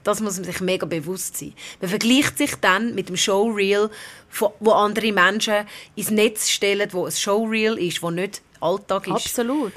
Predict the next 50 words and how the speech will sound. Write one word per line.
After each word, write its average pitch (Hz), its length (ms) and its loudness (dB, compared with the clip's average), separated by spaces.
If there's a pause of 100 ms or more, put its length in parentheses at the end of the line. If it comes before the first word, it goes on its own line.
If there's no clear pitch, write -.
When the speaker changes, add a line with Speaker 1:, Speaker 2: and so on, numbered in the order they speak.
(180)
Speaker 1:
Oder - 80 -10
Speaker 2:
Also 214 160 0
ich 208 60 -4
meine, 214 180 0
wir 208 60 2
haben 202 100 -6
das 202 140 -12
ja 208 140 0
auch 208 60 -4
schon 202 120 -10
beieinander 196 440 -2
gemerkt, 226 300 -4
wenn 208 100 -4
wir 202 60 -4
das 208 140 -10
jetzt 202 140 -16 (120)
ein 214 40 -6
Jahr 196 200 2
nicht 196 220 -8
sehen. 226 300 2 (400)
Und 214 260 -2
dann 208 100 2
hat's 202 180 -2
auch 180 140 2
ein, 247 180 6
zwei 285 140 2
Missverständnisse 269 720 -2
gegeben, 214 340 4
wo 202 180 -4
ich 214 140 -2
irgendwie 208 320 -2
das 208 320 -2
gefragt 233 320 0
habe 233 140 0
und 202 120 -6
du 202 60 -8
so, 196 100 -2
«Ja, 196 200 2
das 196 160 -4
ist 190 100 -6
Instagram.» 208 640 0
Und 190 100 -2
ich 196 140 -6
habe 202 80 -2
das 190 160 -2
dann 196 340 -4
handkehrum 196 460 -4
auch 330 200 2
gesagt. 220 380 0
Also, 196 220 0